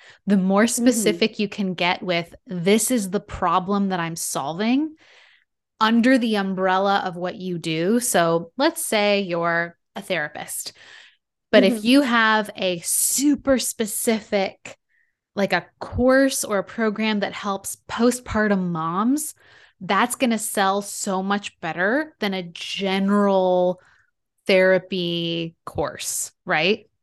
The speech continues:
Speaker 2: Yeah.
Speaker 1: Specificity
Speaker 2: Mm-hmm.
Speaker 1: sells. But that postpartum mom might also be a really good fit for, say, therapy for business owners or therapy for
Speaker 2: Mm-hmm.
Speaker 1: entrepreneurs or mindset.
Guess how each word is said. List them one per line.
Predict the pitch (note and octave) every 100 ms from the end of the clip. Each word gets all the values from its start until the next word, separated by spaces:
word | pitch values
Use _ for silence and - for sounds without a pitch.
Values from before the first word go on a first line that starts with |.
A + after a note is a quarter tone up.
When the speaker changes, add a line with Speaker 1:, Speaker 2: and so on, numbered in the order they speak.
| -
Speaker 2:
Yeah. | G#3 F#3 - A3+ -
Speaker 1:
Specificity | G3+ G3+ A#3+ B3+ C4 G3
Speaker 2:
Mm-hmm. | F#3
Speaker 1:
sells. | - D3+ - - - _ - - _ _ _ -
But | F3+ C4 C#4 G#3 - -
that | F#3+ A3 D4 - _ _ _ _ _
postpartum | A3+ A3+ A3+ G#3 F#3
mom | F3+ A3 C#4+ F3 E3+ F3+ F#3 _
might | G#3 A#3+ C#4 -
also | A3 C5 - F3+ F#3
be | F#3+ A3+
a | G#3
really | G3+ G3
good | F#3+ F#3
fit | F3+ - F#3 -
for, | - F#3 F3+ F3 F3+
say, | - F3+ F3 F3 F3 F3 _ _ -
therapy | F3+ E3 E3+ F#3+ G3+
for | - F#3+ F#3+ F#3+ G3+ G3+ -
business | F4+ G#4+ -
owners | F#3+ F#3 - -
or | F#3+
therapy | F3+ F3+ F3+ G#3+
for | A3
Speaker 2:
Mm-hmm. | -
Speaker 1:
entrepreneurs | F#3 F3+ G3+ B3 E4 G#4 - F#3 -
or | F#3+
mindset. | F#3+ G3 D4 F#4+ - - - -